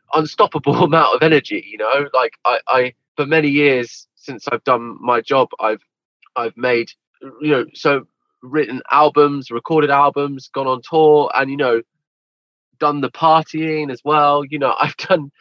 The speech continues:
and, you know, it, it, I always put myself second, uh, my health second and my mind second. And, and then, you know, it,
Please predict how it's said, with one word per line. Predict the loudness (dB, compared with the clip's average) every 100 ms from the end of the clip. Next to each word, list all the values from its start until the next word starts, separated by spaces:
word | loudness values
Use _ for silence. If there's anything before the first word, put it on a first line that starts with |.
| _ _ _
and, | -4 -4 -8 _ _ _ _ _
you | -2
know, | 2 2 0
it, | -10 -20 _ _ _ _
it, | -20 -20 _ _ _ -2
I | 2
always | 4 2
put | 2 -4 -2
myself | -4 -2 -2 -2
second, | -6 -6 -8 -12 -16 -20 _ _ _ _ _ _ _
uh, | -2 0 0
my | 0 0
health | 0 -2 -2
second | -10 -10 -10 -12
and | -8
my | -8
mind | -2 0 0 -2
second. | -10 -14 -12 -16 -14
And, | -14 -16 -20 _ _ _ -12
and | -8
then, | -4 -6 -8 -12
you | -4
know, | 0 0 -2 -6 _ _ _ _ _ _
it, | -20 -20